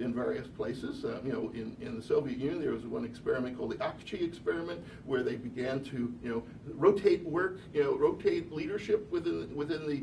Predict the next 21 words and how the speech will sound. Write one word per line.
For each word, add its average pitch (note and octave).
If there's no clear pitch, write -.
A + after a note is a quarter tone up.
you D3
know, C3
particular, C#3
uh, A#2
communes, F3+
um, B2+
and, B2+
you C3+
know, C3+
and D3
it D#3
was C#3
go-, C3
going C3+
very C#3+
nicely, A3
um, C3+
and B2+
productivity F3+
was E3
increased, E3